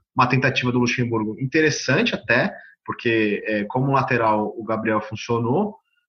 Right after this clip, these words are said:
mas não tem funcionado. Não tem como, pra mim essa opção já, pelo menos por enquanto, não tem funcionado. E do outro lado o Rony, que também não, não, não, não funciona. Muitas vezes o, o, o Lucas Lima enfiava uma bola em profundidade por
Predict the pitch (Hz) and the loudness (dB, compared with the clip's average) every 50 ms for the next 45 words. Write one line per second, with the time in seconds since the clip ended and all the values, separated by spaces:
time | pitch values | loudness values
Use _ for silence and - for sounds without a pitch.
0 | _ 160 190 233 277 285 262 254 254 247 254 277 - - 381 339 180 156 147 143 | _ 2 2 4 4 4 2 2 0 2 0 -2 0 0 0 2 4 4 4 4
1 | 127 92 87 90 - _ - 113 143 - - 180 - 156 131 120 117 120 123 - | 2 0 -4 -8 -12 _ -6 -6 -4 -2 -2 -2 0 0 0 0 -2 -4 -8 -8
2 | 120 120 - 185 202 - - - - - - - - - _ - 123 123 127 135 | -8 -8 -10 -10 -14 -18 -20 -20 -16 -14 -12 -12 -12 -10 _ -2 0 2 2 2
3 | 160 196 220 208 208 208 185 - - - 175 190 196 202 208 202 196 180 - - | 2 2 2 2 2 0 -2 -4 -4 -2 0 0 2 2 2 0 0 0 -2 -6
4 | - - _ _ _ _ _ - 170 165 160 147 151 180 208 208 - 214 202 175 | -8 -12 _ _ _ _ _ 2 2 4 4 2 2 0 0 -2 0 0 0 0
5 | 123 123 151 175 180 - 196 190 185 196 190 - - - 202 156 117 - - - | 0 0 -2 -2 -2 -2 -4 -2 -2 -4 -6 -6 -6 -4 -2 -2 -2 -4 -6 -12
6 | - - - - _ 180 175 208 208 214 214 196 208 247 240 247 208 160 156 151 | -18 -20 -20 -6 _ 2 2 4 4 4 4 4 4 6 4 2 4 4 4 4
7 | 170 196 220 247 262 - - - _ _ _ _ - 185 - 214 175 147 151 165 | 4 4 4 2 0 -2 -8 -12 _ _ _ _ -14 -2 0 0 2 4 4 4
8 | 190 208 208 220 214 214 208 202 190 175 180 160 - - 156 147 - - 165 175 | 4 4 4 2 2 2 2 0 0 0 -2 -4 -4 -4 -4 -4 -4 -4 -4 -4
9 | - 208 202 - 190 165 131 - 147 180 240 247 254 226 175 185 185 175 180 180 | -2 -2 -2 0 0 0 0 0 0 2 2 4 4 4 4 4 4 4 2 2
10 | 170 - 151 147 143 139 - 135 139 139 143 139 139 147 139 135 143 151 151 143 | 2 0 0 0 0 0 0 0 2 2 2 2 2 0 0 2 2 2 0 0
11 | - - 143 143 160 165 175 160 143 135 135 131 135 123 131 131 123 - 135 127 | 0 2 2 2 2 2 0 0 0 2 0 0 0 0 -2 -4 -4 -2 -2 -2
12 | 120 - 123 123 120 120 - - 123 | -2 0 0 -2 -2 -2 -6 -10 -12